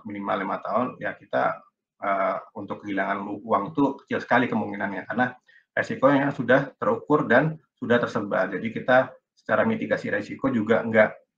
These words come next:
apa, eh, sudah bagus, maksudnya nggak terlalu, ya kita kalau kehilangan satu persen misalkan dari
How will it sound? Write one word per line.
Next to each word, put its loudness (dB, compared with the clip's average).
apa, 4
eh, 0
sudah 2
bagus, -2
maksudnya -2
nggak 0
terlalu, -2
ya -6
kita -10
kalau 2
kehilangan -6
satu -12
persen -6
misalkan -8
dari -6